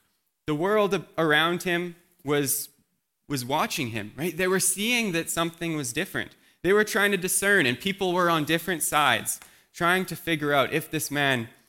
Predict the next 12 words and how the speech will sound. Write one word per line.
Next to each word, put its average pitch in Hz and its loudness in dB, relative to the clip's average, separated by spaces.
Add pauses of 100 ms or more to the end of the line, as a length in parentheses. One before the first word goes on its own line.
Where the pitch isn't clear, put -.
(420)
had 139 0
actually 143 2 (720)
been 143 0
healed, 156 -4
if 139 -8
it 160 -4
was 151 0
the 127 -14
same 147 -4
man. 147 -6 (680)
And 165 2
yet, 196 4